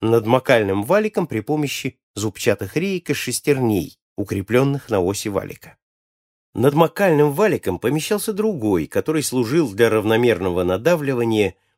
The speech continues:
проходящих под ним наборных рам к нижнему валику. Из макальной машины наборные рамы переносились в сушильную камеру. После просушки спички вынимали из наборных рам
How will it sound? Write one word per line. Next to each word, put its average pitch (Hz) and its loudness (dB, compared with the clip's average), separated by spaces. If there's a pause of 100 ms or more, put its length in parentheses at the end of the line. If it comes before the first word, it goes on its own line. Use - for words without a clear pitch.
проходящих 117 -2
под 95 -4
ним 113 -2
наборных 87 -4
рам 160 -4
к - -18
нижнему 107 -4
валику. 62 -12 (1120)
Из 110 -2
макальной 175 2
машины 185 -2
наборные 135 2
рамы 156 0
переносились 107 -4 (220)
в - -14
сушильную 123 -4
камеру. 53 -10 (920)
После 220 2
просушки 135 -2 (240)
спички - -4
вынимали 120 2
из 98 -6
наборных 90 -2
рам 202 0